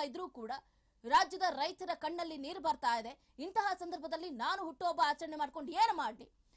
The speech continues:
ನನಗೆ ಅಗತ್ಯತೆ ಇಲ್ಲ ಅಂತ ಅವರ ಹುಟ್ಟುಹಬ್ಬವನ್ನ ಕ್ಯಾನ್ಸಲ್ ಮಾಡಿ ರಾಜ್ಯದ ರೈತರ ಜೊತೆಯಲ್ಲೇ ಹುಟ್ಟುಹಬ್ಬವನ್ನ ಆಚರಣೆ ಮಾಡ್ಕೊಂಡ್ರು. ಯಾವ ತರ ಅಂತಂದ್ರೆ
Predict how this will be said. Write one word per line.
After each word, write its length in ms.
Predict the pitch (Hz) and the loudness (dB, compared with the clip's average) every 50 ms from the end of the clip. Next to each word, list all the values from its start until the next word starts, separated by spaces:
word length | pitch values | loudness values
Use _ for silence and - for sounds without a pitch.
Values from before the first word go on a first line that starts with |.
| _ - | _ -6
ನನಗೆ 220 | 392 427 415 453 | -6 0 4 4
ಅಗತ್ಯತೆ 520 | 415 - 330 349 392 494 - 466 427 - 427 | 6 6 6 4 2 0 -6 -6 -6 -6 -4
ಇಲ್ಲ 240 | 349 320 330 359 349 311 | -4 -4 0 4 4 4
ಅಂತ 240 | 269 240 233 - 220 214 - - _ _ _ _ - | 4 2 -2 -6 -10 -10 -10 -12 _ _ _ _ 2
ಅವರ 120 | 302 359 381 | 6 6 6
ಹುಟ್ಟುಹಬ್ಬವನ್ನ 760 | 285 277 370 381 - 480 440 415 392 370 392 381 370 349 359 330 | 6 4 -2 -6 0 4 6 6 6 4 0 -2 -2 0 0 -2
ಕ್ಯಾನ್ಸಲ್ 640 | - - 320 302 349 415 453 427 - 453 453 453 370 | -2 0 4 4 4 4 2 0 0 2 2 2 2
ಮಾಡಿ 400 | 277 247 202 190 196 220 - - _ _ _ _ _ _ - | 0 -4 -4 -6 -8 -12 -18 -20 _ _ _ _ _ _ 2
ರಾಜ್ಯದ 600 | 220 269 320 381 415 440 453 - - - 427 415 440 440 | 8 10 10 12 12 10 10 8 4 -2 2 6 6 6
ರೈತರ 440 | 359 320 339 359 403 - - 427 - 403 330 226 | 6 4 2 0 0 -2 0 2 4 4 4 4
ಜೊತೆಯಲ್ಲೇ 680 | - 302 349 - 427 370 392 392 392 339 - - _ _ _ _ _ _ _ - | 2 0 0 0 0 4 4 4 4 4 0 -10 _ _ _ _ _ _ _ -8
ಹುಟ್ಟುಹಬ್ಬವನ್ನ 560 | 381 415 - 440 403 381 370 370 359 359 370 359 | -8 -4 2 4 4 6 6 6 4 6 4 2
ಆಚರಣೆ 300 | 339 330 - 359 349 330 | 0 0 -2 -6 -6 -4
ಮಾಡ್ಕೊಂಡ್ರು. 420 | 330 320 320 - 330 302 311 302 | -4 -4 -4 -6 -8 -8 -8 -6
ಯಾವ 200 | 254 254 269 320 | -4 0 0 0
ತರ 160 | - - 339 339 | 0 0 -2 -2
ಅಂತಂದ್ರೆ 600 | 320 277 294 254 220 214 214 214 214 - - _ | -2 -2 -6 -10 -10 -10 -10 -10 -10 -14 -18 _